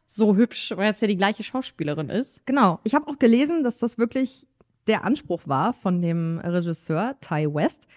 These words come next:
Speaker 2: der gesagt hat, er wollte halt eben darstellen, dass es zwar zwei verschiedene Charaktere sind, aber es ist irgendwie dieselbe Person.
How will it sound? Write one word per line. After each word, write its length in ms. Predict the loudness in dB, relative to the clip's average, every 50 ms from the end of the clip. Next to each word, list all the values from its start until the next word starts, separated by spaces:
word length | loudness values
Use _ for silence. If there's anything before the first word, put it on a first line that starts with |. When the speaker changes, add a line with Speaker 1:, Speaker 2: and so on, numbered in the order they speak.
| -20 -20 -20 _ _ _ _ -2 0
Speaker 2:
der 120 | 2 2
gesagt 300 | 2 2 0 0 -2 -2
hat, 100 | -4 -2
er 160 | -2 -2 0 4
wollte 320 | 4 4 4 2 0 0
halt 160 | 0 0 0 0
eben 300 | -2 -2 0 0 0 0
darstellen, 640 | 0 0 0 0 -2 -2 -2 0 0 2 2 2
dass 220 | 0 0 0 -2 -4
es 360 | -4 -4 -4 -6 -16 -20 _ _ _ _ -20
zwar 480 | -14 -6 -2 2 2 2 2 0 -2 _
zwei 600 | -12 -6 -4 -2 0 2 2 2 2 0 -2 -6 _ _ _ _ -10
verschiedene 540 | -4 -2 -2 -2 0 -2 0 2 2 2 0
Charaktere 760 | -2 -4 -4 -4 -4 -6 -6 -8 -6 -2 0 0 2 2 0
sind, 440 | 0 0 0 2 2 2 0 -2 -6 _ -4
aber 160 | -2 -2 -2
es 100 | -2 -4
ist 140 | -6 -8 -2
irgendwie 340 | 0 0 2 2 0 0 0
dieselbe 420 | 0 0 2 2 2 0 0 -2 -4
Person. 680 | -6 -4 -2 -2 -2 0 0 2 2 2 0 -2